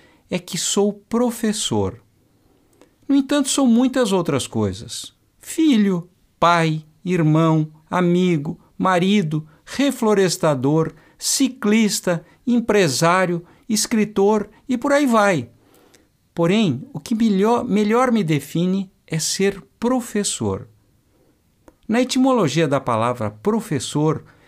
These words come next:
encontramos o termo profitere, que é aquele que declara abertamente ou que professa o que acredita. Não gosto da definição de que professor é aquele que ensina,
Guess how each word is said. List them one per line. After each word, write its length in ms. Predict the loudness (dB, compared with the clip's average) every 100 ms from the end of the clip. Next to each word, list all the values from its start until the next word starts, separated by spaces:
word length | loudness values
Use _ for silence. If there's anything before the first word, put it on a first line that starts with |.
| _ -8
encontramos 600 | -2 -2 0 0 0 0
o 80 | -4
termo 640 | 0 0 2 2 0 -4 _ _ _ -4
profitere, 1040 | 0 0 -2 -6 -2 2 4 2 -2 -6 _ _ _ _ _ _ -6
que 160 | 0
é 80 | 0
aquele 520 | -2 -2 0 0 -2
que 200 | -2 -2
declara 640 | -2 -4 -2 0 2 2 2
abertamente 920 | 2 0 0 0 2 0 -2 -10 -16 _ _ -4
ou 160 | -2
que 160 | 0 -2
professa 840 | -2 0 0 0 2 2 0 -2
o 80 | -4
que 120 | -2
acredita. 760 | -4 -2 -2 0 -2 -4 -12 -20 _ _ _ _ _ _ _ _ _ _ _ _ -2
Não 220 | 0 2
gosto 460 | 4 4 2 -2
da 140 | -2 0
definição 840 | 0 -2 0 0 0 -2 0 0
de 120 | -2
que 120 | -4 -8
professor 640 | -6 -4 -2 -2 -2 0
é 80 | -2
aquele 300 | -2 -4 -4
que 140 | -4
ensina, 720 | -4 -4 -2 0 0 -2